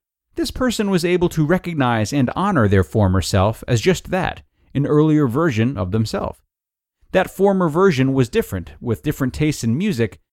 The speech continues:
different friends and priorities, but still an essential step toward becoming the person they are today. Those experiences and friends and songs helped shape their current reality.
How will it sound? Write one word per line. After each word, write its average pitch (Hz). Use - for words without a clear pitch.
different 117
friends 143
and 104
priorities, 117
but 190
still 190
an 127
essential 175
step -
toward 135
becoming 139
the 127
person 123
they 113
are 127
today. 127
Those 190
experiences 156
and 98
friends 156
and 98
songs 131
helped 220
shape -
their 120
current 110
reality. 135